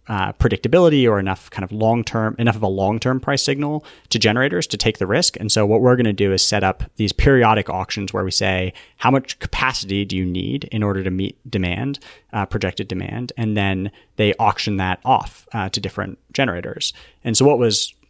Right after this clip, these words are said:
you know, what made this a little bit of a landmark is that, uh, this is twenty megawatts that's gonna be coming from, you know, distributed storage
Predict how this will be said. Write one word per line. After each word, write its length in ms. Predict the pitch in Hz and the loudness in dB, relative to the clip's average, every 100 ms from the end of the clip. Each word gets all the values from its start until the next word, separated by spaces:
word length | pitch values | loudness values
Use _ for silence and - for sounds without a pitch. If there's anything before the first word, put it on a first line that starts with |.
| _ | _
you 140 | 131 117 | -8 -8
know, 180 | 95 104 | -8 -4
what 180 | 123 117 | 0 2
made 180 | 120 113 | 4 2
this 160 | 107 | 0
a 60 | 107 | 0
little 180 | 110 104 | -2 -2
bit 80 | 101 | -4
of 80 | |
a 40 | 95 | -4
landmark 500 | 110 135 104 101 - | -4 -2 -4 -6 -6
is 180 | 110 101 | -8 -4
that, 280 | 104 92 82 _ _ - | -2 -2 -6 _ _ -8
uh, 240 | 101 95 - | -6 -6 -8
this 320 | 123 120 - - | -2 2 2 2
is 220 | 120 98 | -2 -2
twenty 260 | - 117 | 2 2
megawatts 460 | 104 104 104 98 - | 4 2 0 -2 -2
that's 140 | 107 | -6
gonna 160 | - 104 | -2 -2
be 100 | 92 | -4
coming 380 | - 113 107 101 | -4 -2 -2 -2
from, 560 | - 95 104 110 - - | -4 -4 -4 -4 -6 -8
you 100 | 104 | -6
know, 120 | 95 | -4
distributed 640 | - - 117 101 98 98 | -2 0 2 2 0 -2
storage 540 | - - 110 101 92 | -6 0 0 0 -4